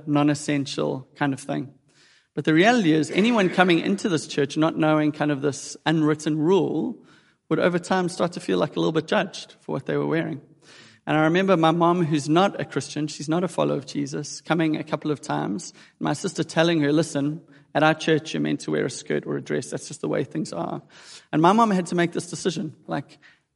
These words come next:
do I want to come in and fit in with the way they do things? Because people are obviously watching. They're looking for what I wear and what I do and how I act and all of these things. She knew that she was in danger of sticking out like a sore thumb if she didn't know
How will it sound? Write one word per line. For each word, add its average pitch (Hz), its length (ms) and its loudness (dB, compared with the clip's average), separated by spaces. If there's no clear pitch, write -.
do 196 160 6
I 226 60 6
want 202 220 2
to 170 100 0
come 175 280 0
in 165 200 2
and 151 240 -2
fit - 380 2
in 151 380 2
with - 140 -6
the 156 80 0
way 147 200 4
they 147 160 2
do 147 180 -2
things? - 580 -4
Because 151 200 0
people 226 300 2
are 160 220 4
obviously 180 360 4
watching. 160 480 0
They're 156 120 10
looking 185 280 8
for 147 120 -4
what 147 120 4
I 143 40 6
wear 185 260 8
and 185 100 4
what 143 120 4
I 139 60 4
do 180 200 8
and 175 100 4
how 151 160 4
I 143 60 4
act 185 300 0
and 160 100 0
all 156 160 0
of 151 140 -2
these 185 220 -8
things. 165 380 -8
She - 200 -2
knew 202 240 4
that 147 140 0
she - 120 -4
was 170 140 2
in 151 120 4
danger 160 360 2
of - 100 -6
sticking 165 400 -4
out 151 180 0
like 147 180 -6
a - 40 -6
sore - 280 -4
thumb - 280 -4
if 147 80 -6
she - 160 -6
didn't 156 280 -2
know 156 280 0